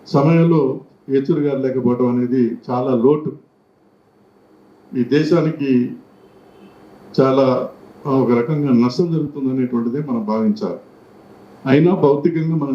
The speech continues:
నుంచి దూరం అయ్యాడు కాబట్టి మనం చేసేది ఏం లేదు. యేచూరి గారి చరిత్ర మొత్తం కూడా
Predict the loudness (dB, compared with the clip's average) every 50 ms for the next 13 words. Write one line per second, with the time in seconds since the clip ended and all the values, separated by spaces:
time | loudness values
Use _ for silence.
0 | -4 -4 -4 -6 -6 -2 0 0 0 0 -2 -4 -4 -2 0 0 0 0 -2 -4
1 | -6 -6 -8 -8 -8 -6 -6 -4 -4 -4 -4 -4 -6 -8 -6 -6 -6 -4 -2 0
2 | 0 0 -2 -4 -8 -14 -20 _ _ _ _ _ _ _ -20 -20 -20 -20 -20 -20
3 | -20 -20 -20 -20 -20 -20 -20 -20 -20 -20 -20 -20 -6 0 4 4 6 6 4 4
4 | 2 2 2 0 0 -2 -4 -6 -8 -8 -8 -8 -6 -2 -2 -2 -2 -4 -8 -8
5 | -4 -4 -4 -2 -2 -4 -2 -2 -2